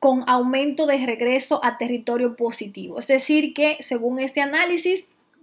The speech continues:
ya se ha tocado realmente el fondo en el mes de junio. Como ustedes pudieron ver que Bitcoin alcanzó los dieciocho mil dólares aproximadamente, entonces parece que sí tocamos el fondo del bear market.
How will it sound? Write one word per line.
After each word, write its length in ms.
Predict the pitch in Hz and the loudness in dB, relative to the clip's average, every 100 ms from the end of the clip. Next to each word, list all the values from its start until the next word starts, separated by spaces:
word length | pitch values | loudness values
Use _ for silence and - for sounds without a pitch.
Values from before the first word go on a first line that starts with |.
| 233 | -8
ya 280 | 220 240 247 | 0 2 4
se 120 | 277 | 2
ha 120 | 247 | 2
tocado 440 | 247 240 247 247 | 0 2 2 4
realmente 680 | 247 233 233 240 240 240 - | 2 -2 -2 -4 -4 -6 -4
el 120 | 226 | -6
fondo 640 | 220 - 311 320 302 320 302 | -4 0 2 2 2 2 2
en 200 | 262 262 | 0 -2
el 140 | 233 240 | -2 -2
mes 380 | 247 262 247 | -2 -2 -2
de 100 | 247 | -2
junio. 540 | 247 370 403 339 339 - - - - - | 0 2 2 0 -4 -6 -14 -20 -20 -6
Como 200 | 247 240 | -4 -4
ustedes 320 | 247 247 247 | -2 -2 -2
pudieron 380 | 269 262 247 240 | -2 0 0 2
ver 240 | 277 294 | 4 4
que 100 | 269 | 0
Bitcoin 420 | 240 233 - 269 | -2 -4 -4 -4
alcanzó 420 | 262 254 233 247 240 | -4 -4 -6 -4 -2
los 180 | 233 | -4
dieciocho 520 | 233 220 220 214 214 214 | -4 -4 -4 -6 -6 -8
mil 200 | 220 226 | -8 -4
dólares 480 | 247 254 254 254 - - - - | -2 0 -2 -6 -14 -20 -20 -10
aproximadamente, 920 | 214 240 233 247 233 240 254 311 302 | -6 -6 -6 -6 -2 0 0 0 -2
entonces 560 | 254 262 262 269 - 294 - | -2 -4 -4 -6 -8 -14 -6
parece 440 | 240 254 285 320 | -2 0 0 -2
que 140 | 277 254 | -2 -2
sí 360 | - 359 381 | 2 2 2
tocamos 580 | 269 240 254 262 277 285 - | 0 0 -2 -2 -4 -6 -4
el 220 | 233 220 | -4 -4
fondo 560 | - 254 254 262 277 - - | -4 -2 -2 -2 -4 -8 -14
del 140 | - 233 | -6 -2
bear 220 | 240 233 | 0 0
market. 420 | 226 208 208 196 | -2 -4 -6 -10